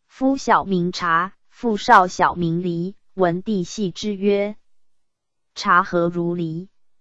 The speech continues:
夫曰：离为百果之宗，察何可比？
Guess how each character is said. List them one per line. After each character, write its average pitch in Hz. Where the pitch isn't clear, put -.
夫 262
曰： 254
离 196
为 185
百 170
果 170
之 226
宗， 233
察 165
何 165
可 160
比？ -